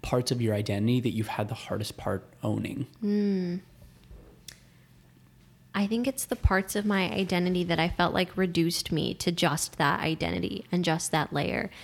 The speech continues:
Speaker 2: I think it, that's something that I've had a very interesting relationship with over the past few years. So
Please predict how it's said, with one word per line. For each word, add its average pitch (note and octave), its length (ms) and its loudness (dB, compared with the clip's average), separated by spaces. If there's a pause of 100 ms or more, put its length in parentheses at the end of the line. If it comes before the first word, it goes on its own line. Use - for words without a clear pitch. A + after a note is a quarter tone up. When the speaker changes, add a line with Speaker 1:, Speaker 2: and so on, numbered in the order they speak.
(280)
Speaker 2:
I F#3 40 2
think F#3 300 2 (100)
it, F#3+ 120 0
that's G3 180 2
something G#3+ 300 4
that G3 100 4
I've F3 160 2
had E3 240 0
a - 100 0
very E3 340 2
interesting F3 560 0
relationship D#3+ 640 0
with F3 180 0
over F3 160 0
the F3 100 2
past - 380 0
few F3 160 0
years. E3+ 320 0
So F3+ 180 2